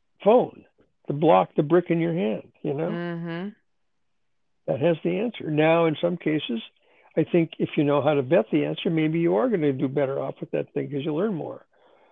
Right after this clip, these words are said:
Speaker 1: But what do you
Speaker 2: Well,
Speaker 1: learn?
Speaker 2: I mean, it's the shortest dis-, distance between A and B, my question and the answer.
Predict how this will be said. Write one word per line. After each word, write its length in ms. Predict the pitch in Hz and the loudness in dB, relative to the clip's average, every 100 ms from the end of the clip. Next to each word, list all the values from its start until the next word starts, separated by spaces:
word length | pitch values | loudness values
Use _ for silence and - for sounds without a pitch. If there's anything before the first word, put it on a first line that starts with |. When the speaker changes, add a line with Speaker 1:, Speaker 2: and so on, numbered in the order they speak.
| _ _ _ _ - | _ _ _ _ -2
Speaker 1:
But 140 | 160 160 | 2 4
what 160 | 180 220 | 4 6
do 60 | |
you 60 | - | 8
Speaker 2:
Well, 220 | 202 233 | 8 6
Speaker 1:
learn? 340 | 247 107 - - _ _ _ _ _ _ _ _ | 0 -6 -16 -20 _ _ _ _ _ _ _ _
Speaker 2:
I 80 | 285 | -2
mean, 240 | 294 277 | 0 -2
it's 320 | - 254 - - | -2 -4 -6 -14
the 80 | 240 | -12
shortest 580 | - 233 220 214 208 - | -8 -4 -2 -4 -6 -8
dis-, 280 | 202 208 - - | -8 -8 -12 -8
distance 560 | 254 - 147 - - _ _ | -8 -8 -14 -14 -20 _ _
between 440 | 202 202 196 190 - | -10 -8 -6 -6 -6
A 220 | 180 180 | -6 -4
and 120 | 170 | -6
B, 280 | 202 170 - | -8 -10 -10
my 140 | 175 170 | -8 -8
question 480 | - 185 - 175 | -6 -6 -6 -6
and 140 | 170 160 | -6 -6
the 160 | 160 175 | -6 -6
answer. 440 | 190 - - | -8 -8 -12